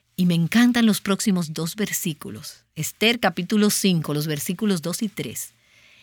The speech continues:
"Y cuando el rey vio a la reina Esther de pie en el atrio, ella obtuvo gracia ante sus ojos,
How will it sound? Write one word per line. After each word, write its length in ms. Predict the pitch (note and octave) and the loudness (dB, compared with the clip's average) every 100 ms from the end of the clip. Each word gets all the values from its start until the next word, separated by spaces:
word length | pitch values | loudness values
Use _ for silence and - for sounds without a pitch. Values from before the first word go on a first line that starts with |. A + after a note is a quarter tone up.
| _ | _
"Y 120 | - | 2
cuando 320 | - A#3+ E4+ F4 | 4 2 4 4
el 100 | B3+ | 4
rey 300 | G#3+ G3+ E3 | 6 4 4
vio 260 | F#3 A#3 | 2 2
a 80 | C4+ | 2
la 120 | G3 | 0
reina 340 | E3+ G#3 A#3+ A#3 | 2 2 4 2
Esther 440 | - - D#3+ D3 | -2 0 -2 0
de 140 | D#3 | -4
pie 360 | D3+ - F3+ A3+ | -4 -4 0 0
en 100 | B3 | 2
el 140 | A#3 | 0
atrio, 460 | D3 C#3 - D3 D3+ _ _ _ _ _ _ | -2 -6 -10 -14 -16 _ _ _ _ _ _
ella 400 | F#3+ G#3 D#3 C#3 | 4 4 2 -4
obtuvo 460 | D#3+ D#3 F3 F3 D#3+ | -6 -6 -4 -2 0
gracia 640 | D#3+ F3+ F3+ - B2 D#3 | 2 2 2 -2 -8 -8
ante 260 | D#3 D3+ D#3 | -6 -4 -4
sus 320 | - - - | -6 -4 -2
ojos, 460 | E3+ - D3+ - | -2 -4 -12 -12